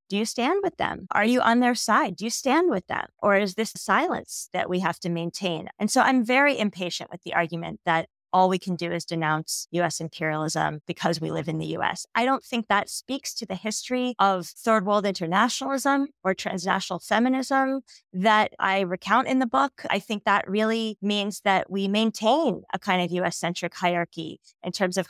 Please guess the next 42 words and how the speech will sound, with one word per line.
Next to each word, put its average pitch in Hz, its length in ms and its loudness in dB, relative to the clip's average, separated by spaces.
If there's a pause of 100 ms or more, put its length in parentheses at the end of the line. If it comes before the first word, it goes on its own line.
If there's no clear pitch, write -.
whose 226 200 0
struggles 175 460 0
get - 200 -6
to 185 100 -14
count, 170 460 0
who 240 140 0
gets 196 260 -2
to 190 100 -4
be 180 80 0
an 175 100 0
agent 170 320 0
of 160 80 -6
history, 165 600 -4
and 170 180 -2
things 170 260 -4
like 156 220 -4
that. 151 320 0
So 185 440 0 (140)
I'm 226 220 4
really 247 320 2
invested 202 480 0
in 180 220 0
what 185 120 2
I 185 100 4
call 208 260 4
in 202 100 2
the 202 80 -2
book 294 340 2 (140)
intersectional 208 800 0
anti-imperialism. 185 1080 -2
You 185 80 -4
can 202 140 -8
see - 120 -4
I'm 196 120 0
trying 202 180 -4
to 196 80 -6
draw 202 440 4
from 175 200 -4
the 165 100 -8
insights 190 480 -4
and 180 140 -2
wisdom 196 480 -2